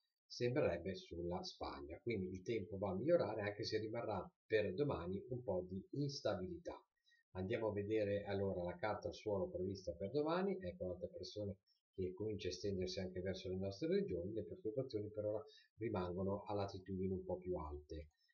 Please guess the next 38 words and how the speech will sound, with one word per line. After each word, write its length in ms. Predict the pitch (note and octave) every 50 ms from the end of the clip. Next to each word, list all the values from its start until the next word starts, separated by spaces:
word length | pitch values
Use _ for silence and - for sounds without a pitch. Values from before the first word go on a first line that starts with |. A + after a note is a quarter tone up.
| _ _ _ _ _ _ _ _ _ _ - - -
Andiamo 260 | G2+ G2 A2 A2 A2+
a 20 | A#2
vedere 240 | A#2+ A2 G#2+ A#2 C3+
la 120 | C#3+ -
previsione 520 | - B2 B2+ C#3 D3 D3 F#3+ F3+ C3 G2+
allora. 300 | F#2 E2+ E2+ E2+ E2+ E2
Domani 560 | - F#2+ F#2+ G2+ A2+ A#2 B2+ C#3+ E3 F3 - -
un 160 | A#2+ A2 G2+
cielo 280 | - - A2 G#2 G2+ F#2
ancora 260 | F2+ F#2 G#2+ A2 G2+
un 100 | F2+ F#2
po' 160 | - A2 G#2
instabile 560 | G2+ - - - A2 G#2+ G2 - F#2 F2+ -
al 80 | F2+ F2+ -
mattino, 760 | G#2+ G#2+ - _ - C#3+ D3+ D3+ D#3 F3 F#3+ G3 - - _ _ _
poi 240 | - A2 A#2 C#3
migliora 380 | D#3+ - - F#3+ F2+ F#2 F#2 -
durante 520 | G3 F#3+ F#3 F3+ E3+ E3+ E3 - - F3+
la 220 | F2 F2 F2+ F#2+ F#2
giornata, 720 | F#2 F#2+ F#3+ F#3+ F#2+ - - F#3 F#2 F2+ F#2 F#2+ F#2+ F#2+ F#2+ -
più 160 | - G2 F#2+
sedici 760 | - - D3 D3+ D#3+ D#3 E3+ E3+ F3 - - - F#3+ F#3 F#3 F#3 - _ _ _ _ _ _ -
la 140 | G2 G2
temperatura 680 | - G#2 F#2+ - G#2 G#2+ A2 - - B2 B2+ B2+ B2 A2+
minima, 500 | B2+ C#3+ D#3 E3 F3 F3 F#3 F#3 F3+ F#3
più 140 | F#3 G#2
ventidue 420 | F#2+ G2 A2 - E3 C#3 F#2 F#2 F#2+
la 100 | F#2+ F2
massima. 600 | D#2+ D2+ D2 D2 - - - E2 D#2+ D#2+ D#2 D#2
Lo 100 | E2 E2+
stesso 420 | - - - C3 B2 - - G2
sarà 320 | F#2+ - G2 G2+ G2 F#2+ - -
per 220 | - G2+ F#2+ F2+
mercoledì, 580 | F2+ - - - - D3+ D#3+ E3 E3 G3 G#3+ F#3+
più 140 | - - _
quindici 420 | _ A#2+ A2+ G#2 G2+ F2+ - E2+
più 140 | - - F#2+
ventidue, 760 | G2+ A2+ B2 B2 D3 E3 E3 G3+ G#3+ A#3 A3+ A3+ A3 - -